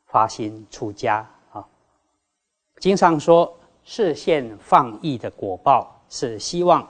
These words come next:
使众生不要放逸的缘故。过去曾听说有一位大商人的儿子名叫义耳，到海中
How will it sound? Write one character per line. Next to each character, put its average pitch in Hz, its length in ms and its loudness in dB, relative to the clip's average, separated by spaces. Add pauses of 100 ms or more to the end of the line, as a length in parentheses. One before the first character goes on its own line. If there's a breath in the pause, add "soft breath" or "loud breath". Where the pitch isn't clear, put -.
(160)
使 98 320 -14
众 120 360 -4
生 180 320 -2 (520 soft breath)
不 113 80 -10
要 113 260 -4 (160)
放 113 320 -2
逸 120 100 -18
的 - 140 -20
缘 98 320 -18
故。 - 260 -4 (960)
过 185 160 2
去 160 360 0 (400)
曾 117 240 -8
听 165 260 -2
说 175 360 2 (420)
有 110 120 -8
一 113 120 -8
位 131 260 -2
大 110 380 2
商 151 280 -2
人 107 220 -6
的 101 120 -10
儿 110 220 -6
子 113 240 -10 (400)
名 107 240 -10
叫 113 600 -4
义 139 240 -10
耳， 95 180 -8 (880)
到 160 300 2 (380)
海 98 260 -12 (220)
中 190 280 0